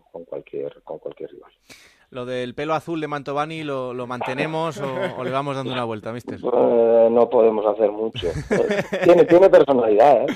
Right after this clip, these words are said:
Speaker 1: Tiene
Speaker 2: Sí, sí.
Speaker 1: personalidad, es atrevido.
Speaker 2: Eso desde
Speaker 1: Y,
Speaker 2: luego.
Speaker 1: y sí, sí, lo, lo tiene claro. Entonces, cuando uno lo tiene tan claro, no podemos ir los de fuera a decirle, no lo va a hacer de todas formas, tampoco nos va a hacer,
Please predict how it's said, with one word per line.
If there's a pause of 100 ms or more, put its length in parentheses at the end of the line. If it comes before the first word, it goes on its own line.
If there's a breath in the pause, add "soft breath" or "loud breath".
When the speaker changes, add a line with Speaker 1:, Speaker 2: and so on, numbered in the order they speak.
Speaker 1:
Tiene
Speaker 2:
Sí,
sí.
Speaker 1:
personalidad,
es
atrevido.
Speaker 2:
Eso
desde
Speaker 1:
Y,
Speaker 2:
luego. (400)
Speaker 1:
y
sí,
sí,
lo,
lo
tiene
claro.
Entonces,
cuando
uno
lo
tiene
tan
claro,
no
podemos
ir
los
de
fuera
a
decirle, (560 soft breath)
no
lo
va
a
hacer
de
todas
formas,
tampoco
nos
va
a
hacer,